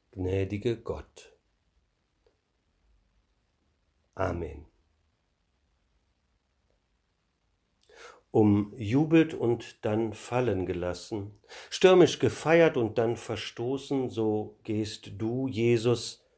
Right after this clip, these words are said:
den Weg des Gehorsams.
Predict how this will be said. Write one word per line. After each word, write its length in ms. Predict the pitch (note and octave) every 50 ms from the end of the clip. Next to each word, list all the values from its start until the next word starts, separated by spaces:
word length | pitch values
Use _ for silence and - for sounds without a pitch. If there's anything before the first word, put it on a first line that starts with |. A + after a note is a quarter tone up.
| _ _ _ _ _ _ _ _ _ -
den 180 | B2+ B2+ A#2+ G#2+
Weg 280 | B2 C#3 D3+ D3+ -
des 400 | - C#3 A#2 - - - - - -
Gehorsams. 1120 | - C#3+ A#2+ A#2 C3+ C#3 C3 B2 A2 F#2 E2 F2 D#2+ D#2 D#2+ - - - - - - _